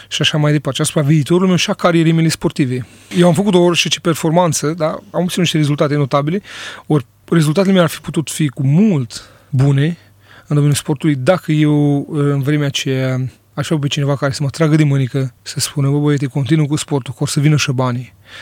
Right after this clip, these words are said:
Ne grăbim de multe ori, tineri fiind, să, eh, facem lucruri care să ne aducă un venit, eh, care nu e sănătos până la urmă. Banii vor veni. Antrenorul meu avea o, o, o vorbă: „Muncește”, și, deci, eh,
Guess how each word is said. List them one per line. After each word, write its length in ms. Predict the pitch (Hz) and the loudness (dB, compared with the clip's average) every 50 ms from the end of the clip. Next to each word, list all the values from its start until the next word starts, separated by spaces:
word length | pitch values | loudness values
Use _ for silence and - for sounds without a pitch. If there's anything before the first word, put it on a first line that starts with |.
| - - | -18 -6
Ne 100 | - 156 | -4 -2
grăbim 320 | 131 117 139 143 175 196 185 | 0 2 4 4 6 6 6
de 60 | 175 | 4
multe 300 | 170 165 160 151 - 151 | 4 4 2 2 2 2
ori, 240 | 143 147 151 147 131 | 2 2 2 0 0
tineri 320 | - - 175 165 160 139 | 0 2 2 4 2 2
fiind, 340 | - - 147 147 143 139 - - - - - - - - - - | 0 0 0 0 0 0 -2 -6 -12 -18 -16 -16 -16 -18 -18 -14
să, 420 | - - - - - - 156 147 139 120 - - 160 | -8 -4 -2 -2 0 0 0 0 0 -2 -4 -6 -2
eh, 80 | 156 147 139 | -2 0 -2
facem 400 | 123 - - 175 - - 160 156 | 0 0 0 0 2 2 2 4
lucruri 320 | 156 147 - - 143 - | 2 2 0 -2 -4 -2
care 200 | - - 160 139 | -2 -2 -2 -2
să 100 | 127 - 151 | 0 0 0
ne 60 | 147 | 2
aducă 240 | 143 156 147 - 160 | 2 2 2 2 0
un 60 | 139 | 0
venit, 460 | 131 143 143 147 127 - - - - - 196 160 | 2 2 2 0 -2 -4 -8 -10 -8 -6 -2 0
eh, 60 | 147 143 - | 0 0 0
care 200 | - 151 139 147 | -2 -2 0 2
nu 120 | 190 254 | 2 2
e 40 | 247 | 2
sănătos 460 | - - 226 220 214 - 220 170 - | 2 2 0 0 0 0 0 -2 -2
până 160 | - - 147 143 | -2 -4 -4 -2
la 100 | 139 139 | -2 -2
urmă. 340 | 131 131 120 131 131 123 - - - - - - - - - - - - - | -2 -4 -6 -6 -8 -10 -12 -14 -18 -18 -18 -18 -16 -18 -18 -18 -20 -14 -4
Banii 240 | - 175 208 214 214 | 0 0 2 2 2
vor 120 | 190 214 | 2 0
veni. 320 | 190 196 208 202 170 139 - - | 2 2 2 2 2 0 0 0
Antrenorul 380 | 160 160 151 160 175 180 180 | 0 0 2 2 2 4 4
meu 80 | 185 180 | 4 4
avea 140 | 165 175 175 | 4 4 2
o, 280 | 170 170 170 151 160 | 2 2 2 2 2
o, 80 | 156 - - | 0 0 0
o 100 | 180 156 | 0 2
vorbă: 540 | 147 160 160 156 - 143 139 139 135 151 151 | 2 2 2 2 0 0 -2 -2 -2 0 2
„Muncește”, 520 | 156 156 156 131 - 196 185 - - 156 135 | 2 4 2 2 2 2 2 2 0 -2 -2
și, 260 | - - - 143 139 - - - - - - | 0 0 0 0 -2 -6 -10 -16 -16 -8 -6
deci, 200 | - 147 - - | -4 -2 -2 0
eh, 240 | 156 147 143 143 | 0 2 2 0